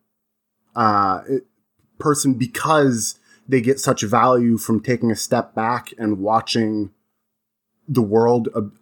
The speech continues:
unfold at its own pace and, you know, learning from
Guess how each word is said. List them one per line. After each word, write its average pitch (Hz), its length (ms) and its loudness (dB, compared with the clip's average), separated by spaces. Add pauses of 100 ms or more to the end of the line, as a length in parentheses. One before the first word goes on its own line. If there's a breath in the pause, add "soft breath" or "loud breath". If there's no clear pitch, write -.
unfold 117 400 2
at 110 80 2
its 110 160 -6
own 107 180 0
pace 113 640 -2 (100)
and, 107 480 0 (400)
you 147 140 2
know, 110 180 0
learning 127 540 2
from 117 760 0